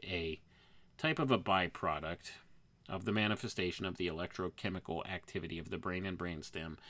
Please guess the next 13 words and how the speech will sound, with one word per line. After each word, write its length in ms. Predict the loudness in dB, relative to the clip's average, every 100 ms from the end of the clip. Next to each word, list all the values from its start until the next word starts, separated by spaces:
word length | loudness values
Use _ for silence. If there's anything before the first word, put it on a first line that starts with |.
| -18 -4
and 240 | 6 8 8
nothing 340 | 6 6 2
more. 360 | 0 -4 -8 -10 -14
So 160 | -8 2
they 120 | 2
try 220 | 2 0
to 140 | 4 4
equate 340 | 4 4 2 2
all 260 | 2 4 4
cause 340 | 6 4 4
and 100 | 0
effect 320 | 0 0 0
relationships 720 | 0 2 0 -2 -4 -4 -6